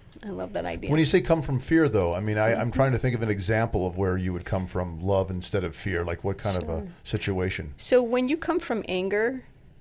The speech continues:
Speaker 1: typically underneath the anger is fear. Not always, not a hundred percent of the time, but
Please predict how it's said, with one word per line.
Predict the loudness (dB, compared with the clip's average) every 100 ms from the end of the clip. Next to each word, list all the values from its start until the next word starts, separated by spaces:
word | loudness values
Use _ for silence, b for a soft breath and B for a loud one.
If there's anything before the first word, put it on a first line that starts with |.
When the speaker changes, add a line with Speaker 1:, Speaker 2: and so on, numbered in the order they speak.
| -20 -20 -12
Speaker 1:
typically | -6 -4 -2 -2 -2 0 0 0 -2
underneath | -2 0 2 0 -2
the | -4
anger | -2 -2 -2 -4
is | -4
fear. | -8 -8 -10 -16 -20 -20 -20 -20 -20 -20 -20 b b -4
Not | 0 2
always, | 2 2 0 -4 -2
not | 0
a | 0
hundred | -2 -2
percent | -2 -2 -4
of | -4
the |
time, | -6 -4 -2 0
but | -2